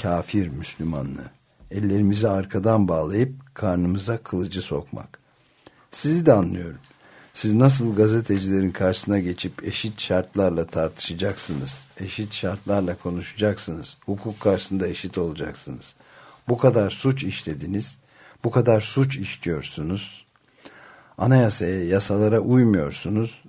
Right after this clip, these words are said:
devleti dibine kadar soyuyorsunuz, insanları sokaklarda vuruyorsunuz, iş yerlerine el koyuyorsunuz. Eşit şartlarda neyi, nasıl savunacaksınız?"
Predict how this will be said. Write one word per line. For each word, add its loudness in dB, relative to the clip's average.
devleti -2
dibine 4
kadar -2
soyuyorsunuz, -4
insanları 0
sokaklarda -2
vuruyorsunuz, -4
iş -6
yerlerine -4
el 0
koyuyorsunuz. -12
Eşit -6
şartlarda 2
neyi, 2
nasıl -2
savunacaksınız?" -10